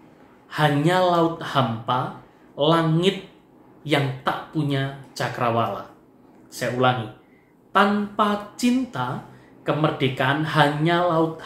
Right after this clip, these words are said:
han-, hampa, langit yang tak punya cakrawala." Nah, saya setuju dengan gagasan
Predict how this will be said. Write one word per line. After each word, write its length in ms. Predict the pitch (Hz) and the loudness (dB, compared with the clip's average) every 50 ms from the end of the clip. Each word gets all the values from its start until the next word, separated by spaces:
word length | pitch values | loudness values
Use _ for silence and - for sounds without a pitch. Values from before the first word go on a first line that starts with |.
| - - | -4 -2
han-, 320 | 135 123 110 107 - - - - - | 0 0 0 -4 -8 -14 -16 -20 -20
hampa, 800 | - - 160 147 135 131 131 - 156 135 95 - - - - - - - - - - - - | 0 2 4 4 4 2 2 4 4 4 4 0 -6 -12 -18 -20 -20 -20 -20 -20 -20 -8 -2
langit 640 | 131 139 139 131 127 127 135 160 - - - - - _ _ _ _ _ | 0 2 2 2 0 0 -2 -2 -2 -4 -10 -18 -20 _ _ _ _ _
yang 320 | 147 151 185 208 214 220 220 | -2 0 2 2 2 0 -2
tak 320 | - - - - - - | -4 -6 -6 -6 -8 -6
punya 560 | 143 131 127 127 127 131 135 139 - - - - - | -4 -2 -2 0 0 -2 -2 -4 -8 -14 -16 -10 -10
cakrawala." 720 | 123 113 113 - 120 113 107 107 104 98 98 98 - - - - _ _ _ _ _ _ _ - - - - - - - - - - 160 | -8 -8 -4 -4 -4 -4 -4 -4 -8 -10 -10 -14 -16 -18 -20 -20 _ _ _ _ _ _ _ -20 -20 -20 -20 -20 -20 -20 -20 -10 2 4
Nah, 80 | 170 | 4
saya 240 | 185 185 - 214 226 | 6 6 6 6 6
setuju 560 | 220 220 - - 233 202 165 156 - 202 214 | 4 2 -2 -2 -2 -2 -2 0 0 0 2
dengan 320 | - 160 135 131 127 127 131 | 2 2 2 2 0 0 0
gagasan 560 | 131 131 120 120 131 120 117 - 143 131 | -2 -2 -2 0 -2 -2 -2 0 -2 -2